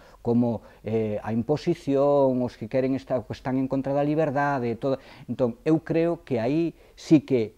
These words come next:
fixeron un movemento, creo que despois se volveron un pouquiño atrás, porque viron que eso non lle tiña tantos réditos, pens-, porque eu creo que houbo moita xente na sociedade que tampouco comprendeu eso de todo así, é dicir que,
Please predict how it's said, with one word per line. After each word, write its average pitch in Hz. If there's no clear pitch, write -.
fixeron 139
un 117
movemento, 120
creo 208
que 165
despois 170
se 143
volveron 170
un 180
pouquiño 135
atrás, 117
porque 120
viron 123
que 127
eso 123
non 139
lle 131
tiña 123
tantos 180
réditos, 92
pens-, 113
porque 107
eu 120
creo 123
que 107
houbo 127
moita 135
xente 120
na 117
sociedade 113
que 107
tampouco 156
comprendeu 117
eso 110
de 107
todo 131
así, 101
é 113
dicir 110
que, 107